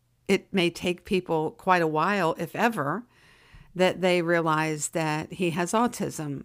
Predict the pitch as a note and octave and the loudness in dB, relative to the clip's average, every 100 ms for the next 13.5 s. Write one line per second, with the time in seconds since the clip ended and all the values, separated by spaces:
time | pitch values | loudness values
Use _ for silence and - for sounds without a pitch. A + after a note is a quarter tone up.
0 | - - E3 D#3 D#3 - E3+ E3 F3 D#3+ | -6 0 2 2 0 0 0 0 0 -4
1 | - E3 D#3+ D#3+ G#3+ E3+ D3+ D#3 D#3 D#3 | -4 -2 0 0 0 0 0 -2 -2 0
2 | D3 D#3 G3 E3 - D#3+ D3+ C#3+ D3 D3 | 0 0 0 -2 -4 -4 -2 0 0 -2
3 | - - E3+ F3+ C#3+ C#3+ C#3 C#3+ - _ | -10 -4 -2 -2 -4 -6 -6 -6 -8 _
4 | _ F3 D#3 D3+ - F3+ G3+ E3 C3 - | _ -4 -2 -4 -4 -2 0 -2 -4 -10
5 | - - - - - - F#3+ F#3+ F3+ G#3 | -14 -20 -20 -20 -20 -4 2 4 4 4
6 | B3 F#3 D#3+ C#3+ D3 D3+ E3+ D#3 - - | 2 2 2 2 0 0 -2 -2 -8 -8
7 | - D#3 D#3+ D#3 F3+ D#3+ - F3 E3+ D#3+ | -4 -2 -2 -2 -2 -2 0 2 4 2
8 | G#2+ D3+ G3 A3 D3 C#3+ - D3+ C#3 C#3 | 0 0 0 0 -4 -4 -6 -6 -4 -4
9 | C#3 C#3+ D3 F3+ F3 F3+ F#3+ F#3 E3+ D#3+ | -2 -2 -4 -2 0 2 2 2 -2 -2
10 | - E3+ D#3 D#3+ D#3+ C#3 C#3 C#3 - _ | -2 -2 -2 -2 0 0 -2 -4 -8 _
11 | - _ - F#3+ A3+ A#3+ E3+ F3 F3 F3 | -20 _ -2 2 2 2 0 0 -2 -2
12 | F#3 G3 C#4+ C3 C#3+ E3 F3+ F#3 F3+ F#3 | -2 -2 -4 -6 -8 -8 -6 -6 -2 -4
13 | F3+ F#3+ F#3+ G3 - | -2 -2 -4 -6 -12